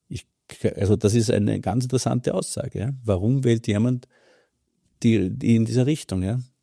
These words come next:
Hat einen ganz klaren Grund, wirtschaftliche Gründe. Er ist ein Leistungsträger. Er hakelt. Wenn ich meinen Installateur aus Österreich anrufe, kommt er nicht. Wenn ich meinen polnischen Fliesenleger anrufe, der in Österreich eine Arbe-, eine Arbeit hat, selbstständig ist, Unternehmer ist,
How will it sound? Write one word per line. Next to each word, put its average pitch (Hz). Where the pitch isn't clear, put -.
Hat 110
einen 113
ganz -
klaren 120
Grund, 147
wirtschaftliche 98
Gründe. 92
Er 92
ist 110
ein 123
Leistungsträger. 101
Er 113
hakelt. -
Wenn 104
ich 98
meinen 104
Installateur 101
aus 98
Österreich 113
anrufe, 131
kommt 131
er 147
nicht. 160
Wenn 98
ich 95
meinen 98
polnischen 104
Fliesenleger 113
anrufe, 131
der 104
in 82
Österreich 95
eine 92
Arbe-, 87
eine 87
Arbeit 92
hat, -
selbstständig 113
ist, 147
Unternehmer 98
ist, 151